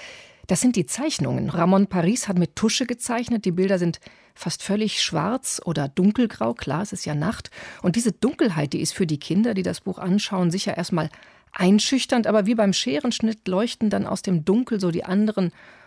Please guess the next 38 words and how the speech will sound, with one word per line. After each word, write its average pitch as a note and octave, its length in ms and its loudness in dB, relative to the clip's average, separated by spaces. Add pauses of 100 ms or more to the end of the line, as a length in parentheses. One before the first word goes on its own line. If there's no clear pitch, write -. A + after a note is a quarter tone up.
Farben G#3+ 460 2
hervor, F3+ 560 2
Elisas G3 500 0
roter F#3 260 0
Schlafanzug, G#3 880 0
der E3+ 120 -2
helle F3+ 400 2 (260)
Schein G3+ 360 4
der F#3 100 4
Laterne G3 600 2
auf F3 120 -4
ihrem E3+ 340 0
Haar, G3 240 2
die F#3+ 120 0
orangefarbenen F3 720 0
Schnäbel F#3 480 2
der E3 180 -2
Tukane G3+ 600 0
und D4 200 -2
so F3+ 160 -2
weiter. G#3 300 0 (840)
Die A3 100 2
Entdeckungen, D4 580 2
die B3 180 -2
Elisa A3+ 320 2
bei G#3+ 160 0
ihrem G#3+ 240 0
Ausflug G#3+ 580 -4
macht, G3+ 280 -2
die G3 80 0
leuchten F#3+ 340 -2
also F3+ 180 0
besonders F3 640 4
hell G#3+ 180 0
aus F#3 200 -2
dem F3 200 0
Dunkel G3+ 320 0
hervor. A3 480 0